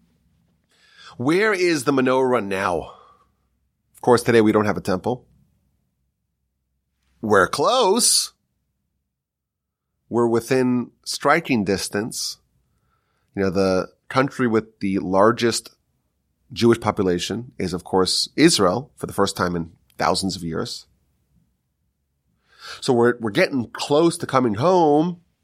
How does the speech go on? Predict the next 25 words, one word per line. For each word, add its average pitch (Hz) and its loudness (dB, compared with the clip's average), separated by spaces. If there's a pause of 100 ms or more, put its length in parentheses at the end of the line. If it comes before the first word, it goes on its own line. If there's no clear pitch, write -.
(340)
We 127 2
don't 156 4
have 139 0
a 123 -12
temple. 147 0 (460)
We 131 0
don't 160 2
really 147 2
have 131 0
control 123 0
over 110 2 (280)
Temple 110 -4
Mount. 120 2
There's 95 -8
a 101 -4
lot 107 2
of 101 -6 (1160)
politics 113 0 (260)
and 90 -14
controversy 110 2
about 98 0 (540)
control 113 4
over 104 2
Temple 104 -4
Mount 95 0